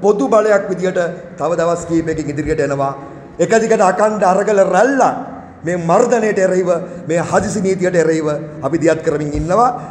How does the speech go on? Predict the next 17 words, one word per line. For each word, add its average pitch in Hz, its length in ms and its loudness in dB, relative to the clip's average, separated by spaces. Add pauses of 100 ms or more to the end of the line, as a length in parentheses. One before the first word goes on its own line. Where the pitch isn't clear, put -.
(300)
දියත් 156 200 0
කරන්න 151 300 -2
බලාපොරොත්තු 185 480 2
වෙනවා. 240 320 0 (380)
ඒ 156 100 0
නිසා 175 200 0
අපි 170 120 0
කියනවා 196 440 4 (440)
මර්ධනය 226 580 2
වා 202 220 4
හකුලා 185 360 2
ගනු, 208 240 2 (840)
හදිසි 269 460 2
නීතිය 233 340 0
වා 185 160 4
හකුලා 185 300 2
ගනු, 165 240 0